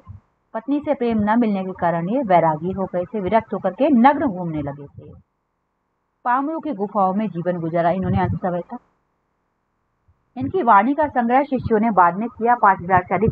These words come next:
पद इन्होंने बोले थे, जिनमें से दो हजार आज भी उपलब्ध हैं। श्री राम के ये भक्त हुआ करते थे। इनका कहना था कि सभी लोग समान हैं, सभी वर्ण समान हैं। उस समय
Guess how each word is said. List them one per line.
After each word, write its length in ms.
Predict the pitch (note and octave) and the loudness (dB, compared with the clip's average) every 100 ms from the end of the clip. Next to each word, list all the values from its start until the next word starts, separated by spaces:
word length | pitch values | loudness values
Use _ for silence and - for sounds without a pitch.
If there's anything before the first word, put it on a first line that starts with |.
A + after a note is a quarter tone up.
| - | 0
पद 100 | F3+ | -2
इन्होंने 260 | F3 F3 | 0 -2
बोले 320 | E3+ D#3+ D#3+ - | -2 -2 -2 -6
थे, 200 | A#3+ D4+ _ _ _ _ - | -10 -18 _ _ _ _ -14
जिनमें 200 | A3 A3+ | -10 -8
से 140 | C#4+ | -6
दो 200 | G3+ G#3+ | 0 0
हजार 200 | A#3+ A#3+ | 2 4
आज 240 | A#3+ F#3 F3 | 6 4 2
भी 140 | G3 | -4
उपलब्ध 440 | F3 - D#3+ E3+ G3+ | -6 -4 -6 -6 -10
हैं। 80 | |
श्री 180 | A3 F#3 | -8 -6
राम 340 | E3+ F#3+ A3+ C#4+ | 2 4 4 2
के 120 | A#3+ | -2
ये 80 | F3+ | -2
भक्त 260 | E3+ - | -4 -8
हुआ 160 | E3+ D#3+ | -4 -4
करते 320 | - D#3+ E3 | -4 -8 -8
थे। 160 | F3+ G#3 _ _ _ _ _ _ - | -14 -20 _ _ _ _ _ _ -18
इनका 200 | B3+ E4 | -6 -4
कहना 260 | D#4 C4+ B3+ | -2 -2 -2
था 100 | D4 | -4
कि 100 | D4 | -2
सभी 300 | D4 C#4 F4+ | 0 4 6
लोग 200 | D#4+ - | 4 2
समान 300 | F#3+ E3 E3+ | -2 0 -2
हैं, 60 | |
सभी 240 | F#3+ G#3+ A#3+ | 0 2 4
वर्ण 260 | F3+ G#3+ | 4 2
समान 400 | C4 F3+ D#3+ E3+ | 2 0 0 -2
हैं। 180 | E3+ F#3 | -4 -8
उस 220 | - A3+ | -8 -4
समय 280 | A#3+ A3+ C#4+ | 0 2 2